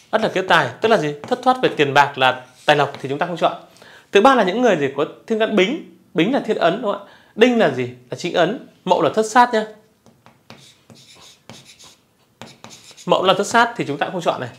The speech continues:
đúng không ạ? Tiếp theo là gì? Chúng ta chọn cái kỷ, kỷ là chính quan, đúng không ạ? Canh là thiên tài, tân là chính tài,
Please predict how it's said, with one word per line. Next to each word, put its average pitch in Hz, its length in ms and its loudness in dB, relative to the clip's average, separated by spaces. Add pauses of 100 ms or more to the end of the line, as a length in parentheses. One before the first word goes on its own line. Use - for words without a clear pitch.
đúng 135 100 -4
không - 100 -12
ạ? - 260 -20 (140)
Tiếp 262 140 0
theo 302 140 8
là 214 120 6
gì? 160 160 6
Chúng 180 100 -6
ta 240 180 4
chọn 170 80 0
cái 202 100 -2
kỷ, 151 420 0 (180)
kỷ 147 140 6
là 185 140 6
chính 190 140 -2
quan, 226 200 4
đúng 214 100 0
không - 100 -12
ạ? - 60 -20 (180)
Canh 254 180 2
là 165 160 4
thiên 208 140 2
tài, 180 280 2 (420)
tân 233 140 6
là 190 100 4
chính 143 180 -4
tài, 160 280 4